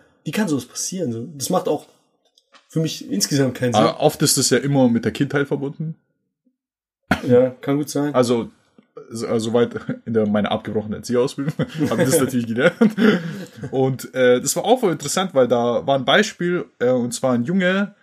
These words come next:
Speaker 2: der wo wie Mowgli im Dschungel ausgesetzt wurde. Ist wirklich einem Junge passiert. Also der war, ich glaub, der wurde mit fünf ausgesetzt und, äh, ist dann auch im, nicht, aber nicht im Dschungel, sondern im Wald. Und der ist dann,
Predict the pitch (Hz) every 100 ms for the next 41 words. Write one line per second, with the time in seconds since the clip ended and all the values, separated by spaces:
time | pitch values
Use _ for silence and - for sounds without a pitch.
0 | _ - 123 131 131 147 147 131 135 175
1 | 175 113 107 - _ 117 113 170 170 139
2 | 175 131 110 101 - 104 104 107 110 _
3 | _ _ _ _ _ 123 180 180 151 170
4 | 196 - 139 - 180 131 - _ _ 113
5 | 117 120 120 117 95 - 123 123 120 123
6 | 117 - 165 - 151 - 185 185 180 -
7 | _ - _ _ _ 120 117 - 120 120
8 | 117 120 147 156 170 156 143 _ _ _
9 | - _ - 110 135 - 113 123 123 143
10 | 139 123 151 143 107 104 98 101 107 127
11 | 147 _ _ _ _ _ _ 113 110 127
12 | - 147 104